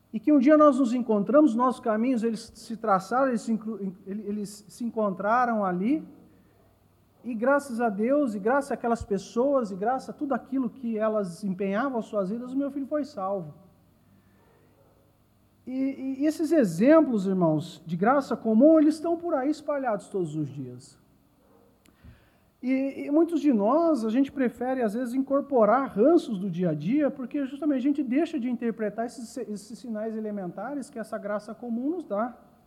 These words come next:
Né, muito, e um exemplo disso é, às vezes, até na nossa casa. Nós passamos a observar apenas os defeitos do nosso cônjuge. Ah, apenas o que ele não faz, apenas o que ele não é.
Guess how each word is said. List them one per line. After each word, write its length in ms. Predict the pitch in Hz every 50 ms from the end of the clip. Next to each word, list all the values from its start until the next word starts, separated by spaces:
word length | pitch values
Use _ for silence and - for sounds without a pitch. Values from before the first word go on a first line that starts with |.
| _ _ _ _ _ _ _ _ _ _ _ _ _ _ _ _ _
Né, 140 | _ 220 247 285 302 302 294 262 233 214 -
muito, 240 | 233 269 294 - 294
e 100 | - 269
um 220 | 311 320 320 311
exemplo 480 | 294 269 214 196 233 254 247 220 233 202
disso 420 | 165 180 220 311 370 339 - 285
é, 120 | 262 247 254
às 100 | 240 214
vezes, 160 | 226 247 226
até 200 | 254 240 - 254
na 100 | 269 285
nossa 300 | 285 285 285 285 - 277
casa. 420 | 277 - - 202 214 226 220 196 196
Nós 220 | 190 202 208 -
passamos 440 | - 247 226 226 - 277 277 262 233
a 60 | 247
observar 540 | 240 214 - - 240 220 208 185 208 240 254
apenas 360 | - - - 254 269 262 226
os 120 | 240 226 -
defeitos 560 | 269 233 226 - - 214 226 247 233 - 208
do 120 | 185 180
nosso 300 | 196 190 185 185 185 -
cônjuge. 580 | - - 175 180 190 185 165 156 135 135 135 123 - _ _ _ _ _ _ _ _ _ _ _ _ _ _
Ah, 360 | 208 240 262 262 247 233 202
apenas 320 | 185 - 247 254 254 226
o 60 | 233
que 100 | 226 -
ele 100 | 233 226
não 180 | 226 220 214 196
faz, 520 | 180 - 180 180 185 196 214 202 190 180
apenas 420 | 180 170 - 208 214 214 214 196 185
o 60 | 202
que 100 | - 214
ele 100 | 208 214
não 260 | 208 202 185 156 143
é. 260 | 151 170 180 196 196